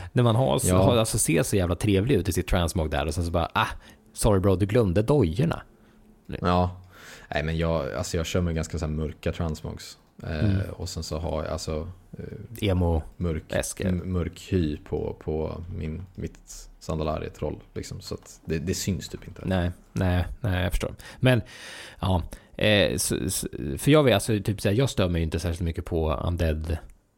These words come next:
Speaker 1: armor när jag är sönder, liksom. Jag tycker det hör till
Speaker 2: Nej.
Speaker 1: lite.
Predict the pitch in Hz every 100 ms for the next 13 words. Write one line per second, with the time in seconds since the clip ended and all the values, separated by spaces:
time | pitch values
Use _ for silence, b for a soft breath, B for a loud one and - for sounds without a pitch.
0 | _ _ - 123 113 80 73 82 - 117
1 | 69 50 - - - - - - 117 87
2 | 85 87 113 90 104 104